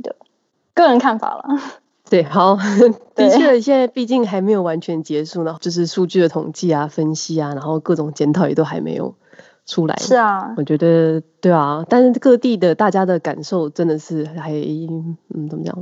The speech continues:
Speaker 2: 蛮多差异的吧。
Speaker 1: 自己本身也有非常多的朋友在纽约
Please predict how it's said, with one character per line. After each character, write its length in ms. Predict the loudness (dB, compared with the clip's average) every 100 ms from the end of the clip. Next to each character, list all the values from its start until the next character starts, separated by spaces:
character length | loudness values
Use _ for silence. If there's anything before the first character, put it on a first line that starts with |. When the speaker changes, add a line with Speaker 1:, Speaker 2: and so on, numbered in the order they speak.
| -8
Speaker 2:
蛮 180 | -6 0
多 160 | -2
差 240 | -2 -2 0
异 140 | 2
的 100 | -2
吧。 220 | -4 -8 _ _
Speaker 1:
自 140 | -2
己 80 | 0
本 180 | 0 -2
身 180 | -2 -2
也 40 |
有 140 | -4 -4
非 120 | -6
常 160 | -4
多 140 | -2 0
的 80 | -2
朋 240 | -4 -8
友 220 | -6 -8 _ _ _ _
在 160 | -2 0
纽 220 | 2 2
约 480 | 2 2 2 -4